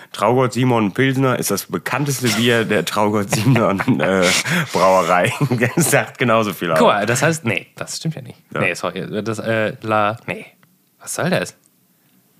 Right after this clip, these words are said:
Speaker 2: La, jetzt wird mir hier Le Cochon angezeigt.
Speaker 1: Ja.
Speaker 2: Das hieß das Schwein übrigens.
Speaker 1: Le, Le Croissant. Ja, da
Speaker 2: Ähm.
Speaker 1: so könnt ihr euch angesprochen
Speaker 2: <laughs>
Speaker 1: fühlen mit dem Schwein.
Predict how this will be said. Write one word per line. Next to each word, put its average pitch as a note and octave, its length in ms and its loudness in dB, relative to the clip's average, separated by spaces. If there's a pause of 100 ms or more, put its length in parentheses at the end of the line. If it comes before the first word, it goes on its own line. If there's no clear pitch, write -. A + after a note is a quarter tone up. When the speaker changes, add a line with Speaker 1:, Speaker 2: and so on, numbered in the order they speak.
(160)
Speaker 2:
La, F2+ 320 -4 (720)
jetzt F2+ 160 -6
wird G2 100 -6
mir G2 80 -10
hier F#2 120 -2
Le F#2+ 160 -2
Cochon - 560 -2
angezeigt. E2+ 600 -4
Speaker 1:
Ja. B1 100 -14
Speaker 2:
Das - 180 -2
hieß - 140 -6
das - 180 -10
Schwein G2+ 340 -2
übrigens. F2 400 0
Speaker 1:
Le, E2+ 120 -6
Le F2+ 60 -2
Croissant. E2 520 -4 (260)
Ja, D#2 220 0
da F#2+ 80 0
Speaker 2:
Ähm. B2+ 200 0
Speaker 1:
so A#2 240 0
könnt C#3+ 200 -2
ihr D3 60 4
euch C3+ 180 2
angesprochen F#2 520 2
Speaker 2:
<laughs> - 0 -
Speaker 1:
fühlen E2 340 0
mit E2 120 -4
dem D#2+ 120 -2
Schwein. D2+ 380 -2